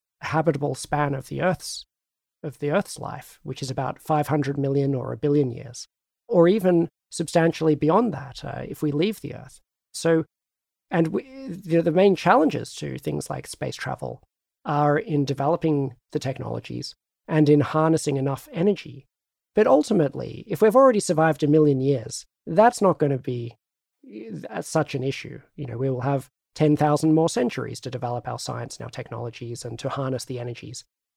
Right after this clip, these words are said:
So ultimately, I, I think the future could be very long and, and very vast.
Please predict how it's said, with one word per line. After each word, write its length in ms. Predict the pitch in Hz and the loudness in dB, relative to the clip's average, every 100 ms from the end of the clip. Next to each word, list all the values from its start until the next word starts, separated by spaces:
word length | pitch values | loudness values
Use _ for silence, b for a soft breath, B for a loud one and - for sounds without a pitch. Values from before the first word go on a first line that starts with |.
| _ | _
So 320 | - 185 175 - _ _ _ _ _ _ _ _ _ _ _ | -2 4 4 2 _ _ _ _ _ _ _ _ _ _ _
ultimately, 580 | 262 240 - 254 254 220 | 2 2 2 0 4 6
I, 180 | 202 - | 6 4
I 40 | |
think 180 | 175 214 | 0 0
the 80 | 214 | -2
future 340 | - 220 - | -4 -4 -2
could 140 | 214 160 | 0 2
be 160 | 147 | 2
very 420 | 143 143 139 185 214 | 2 0 0 2 2
long 380 | 202 196 185 | 2 2 4
and, 140 | 156 147 | 2 2
and 200 | 156 139 | 0 2
very 200 | 156 190 | 2 2
vast. 580 | 131 165 127 123 - | 2 2 0 -6 -14